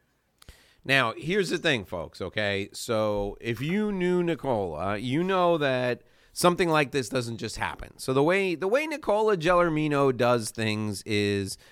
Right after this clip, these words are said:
they are very well thought out. She thinks through all the implications, and then there's a plan that's put in place. And once that plan is put in place, then she brings in the appropriate people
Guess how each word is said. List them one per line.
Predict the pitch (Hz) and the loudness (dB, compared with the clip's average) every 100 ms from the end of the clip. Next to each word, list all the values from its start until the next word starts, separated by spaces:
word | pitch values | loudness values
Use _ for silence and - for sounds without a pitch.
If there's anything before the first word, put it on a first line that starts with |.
| _ | _
they | 165 247 | 0 2
are | 311 175 | 2 2
very | 135 156 160 156 | 0 0 0 0
well | 143 120 120 117 | -2 0 0 -2
thought | - - 104 107 | -6 -2 0 0
out. | 76 69 71 85 - | -2 -12 -12 -14 -12
She | - 117 | -8 -4
thinks | 147 165 - | -2 -2 -4
through | 139 147 135 | -6 -6 -4
all | 117 123 143 | 0 0 0
the | 147 143 | 0 -2
implications, | 139 135 - 98 92 - 87 92 - - - | -4 -6 -4 -4 -4 -8 -8 -10 -12 -20 -8
and | 156 | 0
then | 190 233 | 2 2
there's | 214 185 | 2 0
a | 180 | -4
plan | - 156 143 139 | -6 -4 -2 0
that's | 127 110 | -2 -4
put | - 117 | -4 -2
in | 101 101 | -2 -6
place. | - 71 64 - - - - | -8 -12 -12 -16 -18 -20 -8
And | - 147 | -2 4
once | 175 208 - | 4 4 2
that | 202 - | 0 0
plan | - 170 156 | 0 0 0
is | 139 | -2
put | - 139 | -2 0
in | 123 | -2
place, | 110 107 120 | -4 -4 -4
then | - 143 | -2 -2
she | 139 160 | -4 -6
brings | 120 147 147 147 131 | -2 0 0 -2 -4
in | 143 | -4
the | 135 135 | -4 -4
appropriate | - 139 139 139 135 127 | -4 -4 -4 -4 -6 -6
people | 151 139 120 113 | -8 -4 -2 -2